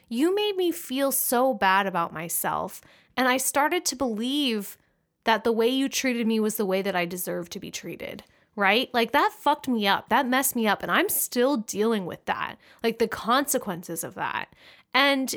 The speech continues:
you don't get to just show up here, and he uses that word, "ambush me," with an apology and expect me to just forgive you and we can move on. And he's basically saying, like,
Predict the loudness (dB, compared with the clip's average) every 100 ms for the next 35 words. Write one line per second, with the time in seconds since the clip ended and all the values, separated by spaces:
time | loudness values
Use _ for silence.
0 | -6 0 0 0 -2 -2 0 0 0 2
1 | 4 4 2 -2 -4 -2 -2 -2 0 0
2 | 0 0 0 0 -2 -2 0 2 0 -2
3 | -4 -6 -8 -12 -16 -20 _ -2 2 2
4 | 0 2 4 4 2 0 -4 -6 -8 -12
5 | -20 _ _ 2 2 2 0 2 2 2
6 | 0 0 0 0 -2 -10 -4 -4 0 0
7 | 0 2 2 2 0 -2 -4 -4 0 2
8 | 4 2 0 -2 0 0 0 0 -2 -2
9 | 0 2 2 0 0 0 -2